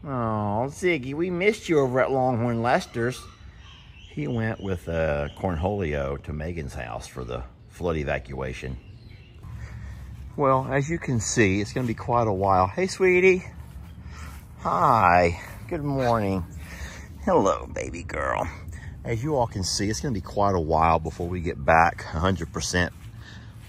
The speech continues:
to where we were before. That's why I told Ellie, I said, "Stop telling everybody in about a week, because in a week, we may get people back inside their homes."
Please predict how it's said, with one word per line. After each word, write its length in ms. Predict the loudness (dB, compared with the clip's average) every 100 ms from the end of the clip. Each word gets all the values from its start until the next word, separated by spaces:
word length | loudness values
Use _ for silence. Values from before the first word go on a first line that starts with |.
| -18 -6
to 80 |
where 100 | -2
we 100 | 2
were 180 | 4 4
before. 600 | 4 0 4 4 4 0 -2 -10 -16 -16 -16 -16 -16 -16 -16 -16
That's 180 | -14 -2
why 120 | 2
I 20 | 2
told 260 | 4 6
Ellie, 300 | 6 6 4
I 40 | 2
said, 160 | -2
"Stop 340 | 2 4 4 4
telling 240 | 2 4
everybody 440 | 4 4 4 4
in 80 | 2
about 240 | 2 2 2
a 40 |
week, 340 | 2 2 2
because 340 | 0 2 2 2
in 140 | 2
a 60 | 2
week, 380 | 4 4 4 -2
we 100 | -2
may 120 | 0 2
get 200 | 0 -2
people 160 | 0
back 160 | 0 0
inside 260 | 2 0
their 100 | 0
homes." 440 | 2 4 4 0